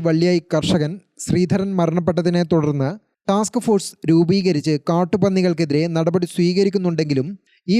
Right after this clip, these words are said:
ഭാഗത്തും കാട്ടുപന്നി ശല്യം രൂക്ഷമായിക്കൊണ്ടിരിക്കുകയാണ്. കാട്ടുപന്നി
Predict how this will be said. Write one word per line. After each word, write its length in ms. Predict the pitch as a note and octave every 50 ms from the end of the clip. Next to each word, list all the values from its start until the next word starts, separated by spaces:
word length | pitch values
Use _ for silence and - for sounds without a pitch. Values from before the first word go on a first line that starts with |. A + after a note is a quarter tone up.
| G3+ F#3
ഭാഗത്തും 380 | A3 A3+ G3 F3+ - F3+ D#3+ D#3 D3+ -
കാട്ടുപന്നി 500 | E3+ F3 F#3 E3 G#3+ F#3+ G3 F3+ E3+ E3 -
ശല്യം 260 | F#3 D#3 D3+ D3+ D3 C#3+ C#3
രൂക്ഷമായിക്കൊണ്ടിരിക്കുകയാണ്. 1160 | E3 F3 E3 - G3+ F3+ D#3+ D3 C3+ - D3+ C3+ C3+ C3 C3+ - C#3 C3+ C3+ C#3 C3 C3+ C#3+ D#3 D3+ _ _ _ _ _ _ _
കാട്ടുപന്നി 520 | F3 E3+ F3+ F3+ - G3+ F3+ G3 F3+ F3+